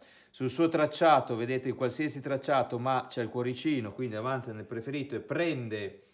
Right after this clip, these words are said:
sblocca quindi la seconda costruzione tecnologica che è l'industria della gomma, perché ha sbloccato la gomma.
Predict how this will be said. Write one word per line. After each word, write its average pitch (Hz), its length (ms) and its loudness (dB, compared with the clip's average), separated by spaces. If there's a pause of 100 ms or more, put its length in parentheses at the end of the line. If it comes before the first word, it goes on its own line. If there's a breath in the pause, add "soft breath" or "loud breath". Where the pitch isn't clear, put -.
(140 soft breath)
sblocca 117 760 2
quindi 139 460 -4
la 117 140 -4
seconda 127 600 -2
costruzione 120 540 -10
tecnologica 120 760 -4
che 135 140 -6
è - 20 -4
l'industria 123 440 -6
della 104 200 -6
gomma, 120 320 -2
perché 110 220 -6
ha 120 40 0
sbloccato 113 560 -6
la 110 80 -6
gomma. 151 480 -2